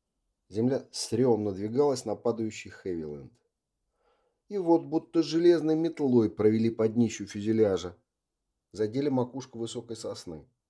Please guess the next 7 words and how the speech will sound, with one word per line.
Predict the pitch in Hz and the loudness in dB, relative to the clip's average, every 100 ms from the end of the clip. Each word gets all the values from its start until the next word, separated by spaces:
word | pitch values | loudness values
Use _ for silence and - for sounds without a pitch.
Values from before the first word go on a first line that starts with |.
| _ _ | _ _
Суинтон | - 139 143 123 127 | -6 -2 0 0 -2
быстро, | 101 101 151 - - 127 | -2 -2 -4 -4 -6 -4
быстро, | 123 147 - 131 | -4 -6 -4 -4
отчаянной | 123 156 143 131 | 0 2 2 2
скороговоркой | 123 123 123 135 151 151 135 | -4 -6 -2 2 2 0 -6
читал | 123 - 131 | -8 -4 -4
молитву. | 135 135 120 - | -4 -6 -8 -12